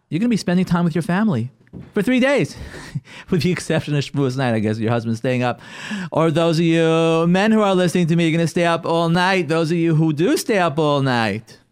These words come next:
it's a minhag. It's a minhag that we do, that we stay up all night. Um, but let's just take, let's take a couple of steps back now, just for a second. Ladies and gentlemen who are listening to me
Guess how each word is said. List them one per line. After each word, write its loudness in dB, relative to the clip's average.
it's -8
a 0
minhag. 2
It's -8
a -4
minhag 0
that -2
we 0
do, 0
that -2
we 0
stay -2
up -2
all 0
night. -2
Um, 0
but -6
let's -4
just -6
take, -4
let's -4
take -4
a -6
couple -4
of -2
steps -6
back -8
now, -6
just -10
for -8
a -10
second. -12
Ladies -2
and 0
gentlemen -4
who -4
are -2
listening -4
to -8
me -8